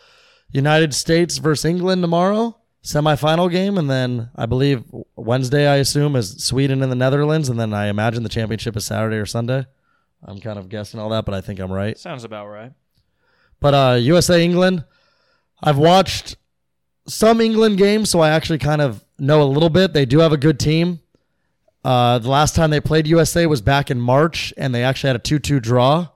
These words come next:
Speaker 1: So this is a team that can compete with United States. So it's not a team that they're taking lightly.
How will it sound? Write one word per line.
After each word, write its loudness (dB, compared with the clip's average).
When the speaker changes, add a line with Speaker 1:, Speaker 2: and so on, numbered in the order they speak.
Speaker 1:
So -4
this 0
is 0
a 0
team 0
that 0
can -4
compete 0
with -2
United 0
States. -2
So 0
it's -2
not 2
a 0
team 0
that 0
they're -2
taking -2
lightly. -2